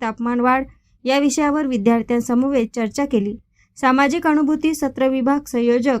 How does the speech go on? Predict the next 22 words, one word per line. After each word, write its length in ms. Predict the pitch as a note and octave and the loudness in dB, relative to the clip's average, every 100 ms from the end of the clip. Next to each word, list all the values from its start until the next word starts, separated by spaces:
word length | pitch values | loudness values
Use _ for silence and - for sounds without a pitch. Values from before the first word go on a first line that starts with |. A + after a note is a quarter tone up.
| - | -4
अनुराग 360 | A#3 A#3 A#3+ A#3+ | -2 0 2 0
बालेकर, 520 | G#3+ A3 B3 B3+ C#4+ C#4 | 0 2 0 0 -6 -2
तर 80 | A#3 | -4
समारोपीय 720 | G#3 A3 A3+ B3 C4+ D4 D#4 | -2 0 2 2 0 0 -2
सत्र 340 | D4+ C#4 C#4 | -2 -6 -4
प्रदेश 420 | C#4 B3+ A3 A3+ A#3+ | -6 -2 0 0 2
मंत्री 360 | A3+ A3 B3+ | 0 -2 -6
पायल 400 | C4 A3+ G#3 G#3+ G#3+ | -8 -6 -4 -4 -4
किनाके 460 | A#3 C4 C#4 A#3 A3+ _ _ _ | -2 -2 -2 -6 -6 _ _ _
यांनी 240 | A#3 B3+ | -2 0
घेतले. 360 | B3+ A3 G#3+ G#3 - _ _ _ _ | 2 0 0 -6 -8 _ _ _ _
यावेळी 360 | A3+ A3+ A#3+ B3 | 0 4 4 2
पाऊलवाटा 640 | B3 A#3+ C4 C#4+ C#4 D4+ | 0 0 2 0 0 -2
सहप्रमुख 600 | D4 C#4 C4+ C4+ C#4 D4+ D4+ | 0 -2 0 0 0 0 -4
सरगम 400 | - A#3 G#3 A3+ | -6 -2 0 0
शाह, 360 | A3 A#3+ A#3 C4 - _ _ _ | 2 0 0 -2 -10 _ _ _
महानगर 500 | B3 B3+ C#4 C#4 D#4 | 0 2 2 2 0
सहमंत्री 720 | D4+ C#4 C4 B3+ B3 A#3+ C4+ D4 - _ _ | -2 -2 -2 2 0 2 -2 -4 -10 _ _
रिद्देश 380 | G#3+ A3 G#3 B3 | -2 2 4 4
देशमुख 420 | G#3+ A#3 B3+ D4 | 2 0 2 0
उपस्थित 520 | A#3 A#3+ B3+ C4 D#4+ C#4 | 0 -2 -2 0 0 -2
होते. 340 | G3 G#3 A3+ | -2 -6 -14